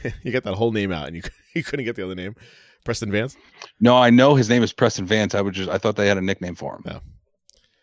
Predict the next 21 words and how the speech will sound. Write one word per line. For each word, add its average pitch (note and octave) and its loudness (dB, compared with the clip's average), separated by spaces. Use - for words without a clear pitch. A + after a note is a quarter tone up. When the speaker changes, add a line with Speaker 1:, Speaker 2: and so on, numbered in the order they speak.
Speaker 1:
The F2+ -6
dog? F#2 0
Speaker 2:
They, A2+ 2
they A2 0
call C3 6
Rush, A#2 4
like, G#2 2
the G#2 0
White G2+ 2
Bull G2+ 0
or E2 -8
something. A2 -4
Speaker 1:
They F#2 -6
called F2 -4
him F2+ -8
the E2 -12
dog? F2 -10
Speaker 2:
Oh, G2+ 4
Perro. F#2+ 0
Yeah, G2 -2
okay. F2+ -8